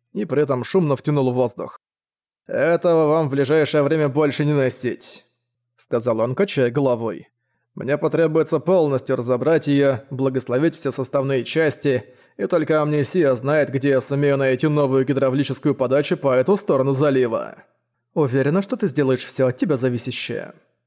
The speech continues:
проговорила Эмберли, выпутываясь из экзоскелета и довольно потягиваясь так, что облегающий, как вторая кожа, сенсорный костюм эффектно продемонстрировал все ее достоинства.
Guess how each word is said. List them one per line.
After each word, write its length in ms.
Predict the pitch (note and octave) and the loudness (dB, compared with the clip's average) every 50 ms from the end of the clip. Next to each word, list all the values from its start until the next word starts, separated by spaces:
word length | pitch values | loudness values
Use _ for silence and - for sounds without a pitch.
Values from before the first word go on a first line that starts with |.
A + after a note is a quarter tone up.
| _ _ - | _ _ -4
проговорила 520 | B2+ B2 A#2 C3 B2 B2+ A#2+ A#2 A#2+ A2 - | -4 -2 0 0 0 0 0 0 -2 -2 0
Эмберли, 580 | C#3+ D#3 E3 D#3 C#3+ C3 C3 C3 C3 B2+ A2 - _ _ _ _ _ _ | 0 0 0 2 2 2 2 2 2 0 -2 -6 _ _ _ _ _ _
выпутываясь 720 | - A#2+ A#2+ A2+ - G#3 G#3+ - G3+ F3+ E3+ E3 D3+ - | -10 -8 -8 -6 -4 -4 -2 -2 0 0 2 0 0 0
из 140 | D3+ C3+ B2 | -2 -2 -2
экзоскелета 840 | C3+ B2+ B2 A#2+ A2+ - - B2 A#2+ C3 C3+ C3+ D3 C#3 C3+ A#2+ - _ _ _ - | -2 -2 -4 -6 -8 -8 -6 -2 0 0 0 2 2 2 2 0 -4 _ _ _ -10
и 80 | C4 | -6
довольно 460 | G3+ C#3 C3 B2+ C3+ F#3 F3+ C#3+ C3 | -2 0 0 2 2 2 0 0 0
потягиваясь 640 | - - A#2+ - F#3 F3 C3 C3 A#2 B2 A#2+ A2+ - | -2 -2 -2 -2 -2 -2 0 0 0 0 0 -2 -2
так, 200 | - - G#3+ - | -4 -4 -4 -4
что 260 | - - - C#3+ C3+ | -6 -4 0 0 0
облегающий, 640 | B2 A2+ A#2+ A#2 A#2+ D#3 G3 F3 C#3 B2 - - C3 | 0 0 -2 -4 -2 0 0 0 0 -2 -4 -6 -6
как 160 | - C3+ B2+ | -6 -6 -6
вторая 320 | - - - B2+ B2+ B2 A#2 | -6 -4 -2 0 0 0 0
кожа, 280 | - - F3 C3 C3 | 0 -2 -2 0 -2
сенсорный 540 | A#2+ - - B2 A2 - - D3+ C3 C3 A#2+ | -2 -4 -6 -8 -4 -2 -2 -2 -2 -2 -4
костюм 460 | A#2 A#2+ A#2+ - - - A3+ D#3+ C3 | -4 -4 -6 -6 -4 -2 -2 0 -2
эффектно 340 | A#2+ - - A3 - E3 C#3 | -2 -4 -6 -6 -4 -4 -4
продемонстрировал 800 | - C3 B2+ B2 B2 A#2+ A#2 - - A2+ - D#3+ C#3+ C3 B2+ A#2+ | -2 -4 -4 -2 -2 -4 -4 -6 -6 -4 -2 0 0 0 -2 -2
все 200 | - - - E3 | -4 -2 0 2
ее 120 | C#3 C#3 | 2 2
достоинства. 880 | C3 B2+ A#2+ - - C#3 B2+ A#2+ G#2 G2+ - - A2+ G#2 - - - | 2 0 -2 -2 0 0 0 0 -2 -6 -10 -8 -8 -8 -8 -8 -12